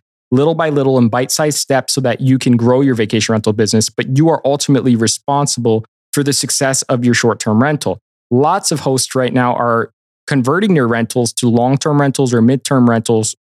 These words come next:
corporate housing, because this is just too much for them. Um, a lot of hosts bought in based on that, uh, after pandemic boom, when everybody was buying out houses because it was really lucrative. And now they're finding out, hey, it's not so lucrative. So people are shifting gears.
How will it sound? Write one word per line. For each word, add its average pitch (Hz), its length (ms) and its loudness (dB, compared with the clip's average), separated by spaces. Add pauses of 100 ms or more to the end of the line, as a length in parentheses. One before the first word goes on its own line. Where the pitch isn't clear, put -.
(120)
corporate 127 280 -4
housing, 135 440 0
because 110 280 0
this 131 160 -2
is 135 80 -4
just 120 200 -2
too 120 100 0
much 123 180 0
for 110 100 -4
them. 98 220 -4 (400)
Um, 127 260 -2
a 123 60 -2
lot 147 240 0
of 143 80 -4
hosts 147 320 -2
bought 135 340 -2
in 135 300 2 (440)
based 139 280 -2
on 135 100 0
that, 117 240 0 (120)
uh, 110 240 -2 (100)
after 135 280 -4
pandemic 120 460 0
boom, 190 420 0 (280)
when 117 160 -2
everybody 135 580 -2
was 117 300 -2 (480)
buying 165 360 -2
out 170 140 -2
houses 151 460 -2
because 123 340 -2
it 120 100 -2
was 120 160 -2
really 117 220 0
lucrative. 170 540 0 (240)
And 123 100 2
now 127 180 2
they're 127 120 -2
finding 131 340 0
out, 123 300 -2
hey, 120 180 0
it's - 240 -6
not 117 180 -2
so 123 160 -2
lucrative. 135 560 0
So 120 200 -2
people 127 300 -4
are 110 60 0
shifting 117 440 0
gears. 151 420 -2